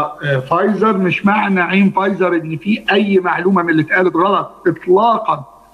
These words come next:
اتحدى حد يطلع معلومه غلط، كل اللي اتقال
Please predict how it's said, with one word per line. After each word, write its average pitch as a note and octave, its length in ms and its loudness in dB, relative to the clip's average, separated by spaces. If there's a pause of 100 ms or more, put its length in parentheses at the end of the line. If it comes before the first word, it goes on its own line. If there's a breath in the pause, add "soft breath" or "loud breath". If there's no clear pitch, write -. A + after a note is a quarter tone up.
(140)
اتحدى F3 680 -2
حد F#3+ 280 -4
يطلع F#3 420 0
معلومه E3+ 460 0 (240 loud breath)
غلط، A3+ 420 0
كل A#3 240 0
اللي F3 160 0
اتقال D#3+ 400 -4